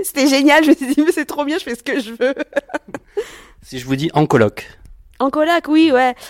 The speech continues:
Speaker 1: Alors là, c'était un petit, euh, un petit, euh, rôle, si je puis dire,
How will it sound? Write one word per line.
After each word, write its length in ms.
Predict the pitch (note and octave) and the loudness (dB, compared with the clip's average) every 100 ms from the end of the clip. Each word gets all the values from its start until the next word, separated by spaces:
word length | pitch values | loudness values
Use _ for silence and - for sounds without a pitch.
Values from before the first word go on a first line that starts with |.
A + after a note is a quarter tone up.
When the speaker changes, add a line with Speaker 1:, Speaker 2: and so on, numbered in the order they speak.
| A#3 | 0
Speaker 1:
Alors 140 | G#3+ | 2
là, 40 | C#4+ | 2
c'était 200 | A3+ A3 | 0 -2
un 120 | G#3 | -2
petit, 340 | - C#4 C#4 | -4 -8 -2
euh, 360 | B3 A3 G#3+ F#3+ - _ _ _ _ _ - - | 0 0 0 -4 -14 _ _ _ _ _ -20 -12
un 160 | G3+ F#3+ | -10 -8
petit, 340 | - B3 B3 | -10 -10 -8
euh, 400 | A#3 G#3+ G3 F#3+ | -6 -4 -4 -4
rôle, 640 | E3+ F3 F#3+ A#3 B3 G3+ F3+ | -6 -8 -2 0 0 -2 -8
si 120 | F#3 | -12
je 100 | - | -16
puis 180 | G3 F#3+ | -10 -8
dire, 200 | A3+ | -8